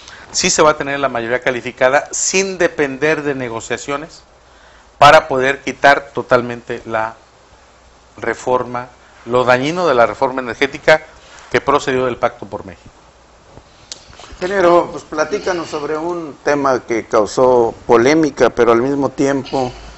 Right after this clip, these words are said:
Speaker 2: sembró esperanzas, la famosa muerte civil. Eh, ¿va a ser una realidad o, o vamos a seguir siendo los eternos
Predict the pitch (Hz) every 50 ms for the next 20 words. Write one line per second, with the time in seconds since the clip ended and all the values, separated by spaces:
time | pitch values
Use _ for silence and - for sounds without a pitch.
0 | - - - - - 123 131 131 131 143 147 135 - - 156 131 135 143 143 143
1 | - 147 131 - - - - - _ _ - - - - - - - - - -
2 | - 117 117 120 117 117 113 - 123 113 117 131 135 - - 123 117 117 123 131
3 | 131 - - 123 - - 101 95 101 110 110 113 113 - - - - - - -
4 | - - - - - _ - - _ - - 120 117 120 117 120 117 110 - -
5 | - - - 131 156 - - 196 202 190 190 170 143 139 131 123 131 156 202 240
6 | 233 196 160 139 131 123 120 120 - 127 123 139 151 160 160 139 - 127 - -
7 | 135 135 151 147 - - 147 143 147 143 139 127 123 120 113 - 131 117 - -
8 | 139 139 131 131 131 127 123 117 - - - -